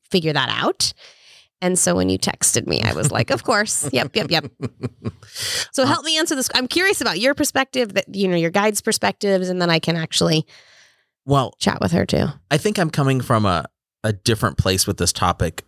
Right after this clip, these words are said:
Speaker 2: because I've channeled, the channeling that I've done for years and the information I get for years is just a reiteration
Speaker 1: Okay.
Speaker 2: of what we're gonna talk, what they're gonna talk about today. And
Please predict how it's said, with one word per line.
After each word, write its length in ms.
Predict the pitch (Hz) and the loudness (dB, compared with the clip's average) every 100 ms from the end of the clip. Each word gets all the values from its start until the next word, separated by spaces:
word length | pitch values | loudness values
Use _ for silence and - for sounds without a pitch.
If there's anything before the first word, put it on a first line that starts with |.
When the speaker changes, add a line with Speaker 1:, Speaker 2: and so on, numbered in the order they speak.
| _ | _
Speaker 2:
because 560 | 101 - 98 92 87 - - - - - _ _ - | -4 0 2 2 2 -2 -8 -20 -20 -20 _ _ 0
I've 200 | 104 - _ | 0 0 _
channeled, 720 | - 113 104 101 92 87 87 | -2 2 2 2 2 0 0
the 80 | - | -2
channeling 540 | 87 - 113 117 117 110 | 0 0 2 4 2 2
that 120 | 92 | 0
I've 140 | 92 | 0
done 320 | 85 92 92 90 | 2 2 2 0
for 160 | 95 | -2
years 800 | 95 98 107 98 85 85 85 - - _ | -2 0 2 4 2 0 0 -2 -4 _
and 140 | 107 107 | 0 2
the 60 | |
information 640 | 104 104 107 95 90 98 87 | 2 0 2 2 2 2 2
I 240 | 87 87 - | 0 -2 0
get 280 | 92 80 - - | 0 0 -4 -6
for 120 | - | -2
years 460 | 101 98 98 92 95 | -2 2 2 2 0
is 100 | 92 | -2
just 200 | 92 - | -2 0
a 60 | 92 | 0
reiteration 840 | 92 90 85 85 82 71 - 156 - _ | 2 2 2 2 0 0 -2 -4 -6 _
Speaker 1:
Okay. 280 | 180 160 165 - - | 0 0 0 -4 -2
Speaker 2:
of 580 | 101 98 92 85 - - _ _ _ _ | 0 2 0 -4 -14 -18 _ _ _ _
what 240 | - 101 92 | -2 -2 2
we're 160 | 98 | 2
gonna 220 | 85 90 80 | 4 2 2
talk, 240 | 92 90 | 0 0
what 180 | 98 95 | -2 2
they're 140 | 101 90 | 2 2
gonna 140 | 87 | 0
talk 220 | 80 71 | 0 0
about 180 | 78 - | 0 0
today. 280 | - - - _ _ _ - _ - | -2 -2 -6 _ _ _ -20 _ -2
And 580 | 110 104 101 101 95 | 2 4 4 2 0